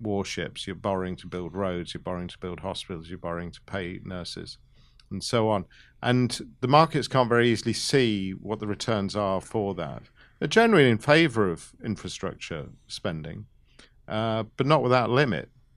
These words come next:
And there have been some notoriously wasteful and inefficient <laughs> and white elephant infrastructure projects that we've had in this country over the years, put entirely publicly funded, privately built with public fund, not P F I, sort of opposite of P F I,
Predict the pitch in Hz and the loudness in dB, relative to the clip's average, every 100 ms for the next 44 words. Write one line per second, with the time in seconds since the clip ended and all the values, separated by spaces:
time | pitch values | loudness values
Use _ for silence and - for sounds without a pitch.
0 | - - 117 117 117 127 120 - 151 123 | -10 -2 0 2 2 2 0 4 4 4
1 | 104 - 110 110 107 135 123 101 - 104 | 0 -4 -4 -4 0 2 4 2 -2 -2
2 | 92 87 - 107 107 - - 90 85 80 | -2 -2 -6 0 0 0 -6 -6 -6 -6
3 | 82 - 98 - 107 - 87 - _ _ | -8 -8 -8 -6 -6 -6 -10 -12 _ _
4 | - _ _ - - 139 110 110 113 120 | -20 _ _ -10 -2 0 0 -2 4 4
5 | - 127 120 101 78 - 98 87 95 - | 6 4 4 -4 -8 -6 -6 -6 -8 -4
6 | 95 - 92 101 90 - 95 - 95 90 | -6 -6 -8 -4 -4 -4 -8 -8 -10 -6
7 | 104 95 90 87 - 98 - 95 87 87 | -6 -4 -6 -8 -8 -8 -6 -6 -4 -6
8 | 104 101 85 - - 104 95 107 98 92 | -4 -4 -6 -8 -10 -10 -6 -2 -2 -4
9 | 95 85 85 98 - 104 101 87 - - | -8 -8 -10 -12 -6 -6 -4 -8 -12 -18
10 | - - _ _ - 147 110 107 - 107 | -20 -20 _ _ 8 8 8 4 4 2
11 | 85 87 104 90 - - 95 92 98 - | 2 -4 -4 -6 -8 -6 -6 -4 -6 -6
12 | 98 90 104 90 76 - 82 78 - - | -8 -6 -4 -4 -6 -8 -8 -8 -8 -10
13 | - - - 90 82 - 90 82 | -10 -12 -12 -10 -10 -10 -10 -10